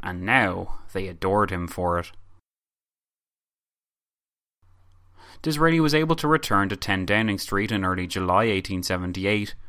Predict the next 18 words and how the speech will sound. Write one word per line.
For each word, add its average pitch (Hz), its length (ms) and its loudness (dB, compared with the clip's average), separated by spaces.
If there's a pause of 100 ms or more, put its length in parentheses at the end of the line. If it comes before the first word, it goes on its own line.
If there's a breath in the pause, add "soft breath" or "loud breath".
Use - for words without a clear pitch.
(320 soft breath)
and 131 120 2
announced 123 460 0
that 120 100 2
he 123 180 -2
had 117 140 -2
come 110 440 2
from 110 320 4
Berlin 107 460 2
bringing 104 420 0 (320 soft breath)
"peace - 420 6
with 131 160 2
honour," 107 380 2 (760 soft breath)
a - 60 -12
statement 92 640 -2
which, - 560 -4
as 90 240 -6
Charmley 90 500 2
noted, 107 460 0